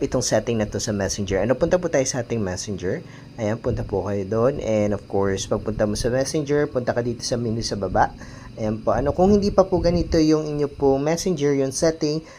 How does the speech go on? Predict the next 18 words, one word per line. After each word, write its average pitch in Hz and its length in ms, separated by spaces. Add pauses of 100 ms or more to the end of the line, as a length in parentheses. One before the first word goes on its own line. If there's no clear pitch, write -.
(140)
ayan, 143 240
pwede 139 240
nyo 135 160
pong 135 240
i-check 127 400
yung 120 560
ating 117 320
pong 117 240
tutorial 151 640 (320)
dyan 123 260
sa 117 300
ating 110 260
pong, 113 220
ano, 107 240
ano, 123 240
ah, 107 400
tawag 107 340
dito 113 380